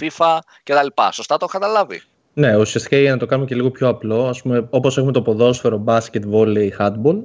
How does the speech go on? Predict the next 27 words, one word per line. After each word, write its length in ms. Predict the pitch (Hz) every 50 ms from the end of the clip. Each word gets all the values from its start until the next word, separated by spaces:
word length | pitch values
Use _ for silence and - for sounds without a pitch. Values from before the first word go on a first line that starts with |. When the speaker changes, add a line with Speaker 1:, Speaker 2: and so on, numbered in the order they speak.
| - _ _ _
Speaker 2:
έτσι 280 | _ 135 139 135 - 151
έχουμε 180 | 143 143 151 143
στα 160 | - 131 -
παιχνίδια 640 | 120 113 - 123 123 131 139 151 156 151 - - _
τα 460 | 131 127 127 127 123 123 - - _ _ _ _ _ _
εξίσου 640 | - 123 120 117 120 120 - - 143 135 131 - 127
αντίστοιχα 480 | 113 120 123 120 123 113 104 - 104 101
αθλήματα 480 | 98 - 110 107 107 104 98 - 104
σε 100 | 101 -
εισαγωγικά, 540 | 104 98 - 98 98 98 95 92 - 123 135
τα 100 | 131 123
οποία, 220 | 110 - 123 120 117
ας 140 | 110 -
πούμε, 340 | - 123 120 120 113 - - _
αντιστοιχούν 400 | - 113 110 110 - 120 110 131
σε 100 | 127 -
παιχνίδια, 680 | 107 - 113 - 127 120 113 98 101 107 123 165 180 - - - - - _ _
δηλαδή 200 | _ 113 113 113
είναι 140 | 117 110 110
το 120 | 107 107 104
League 120 | 107 95
of 160 | - - 101
Legends, 420 | 107 123 131 131 135 147 147 147 139
το 180 | - 104 95 - -
fifa, 460 | 107 120 131 131 - - 139 135 135
το 160 | 117 104 - -
Fortnite 560 | 120 131 135 143 147 147 143 143 143 139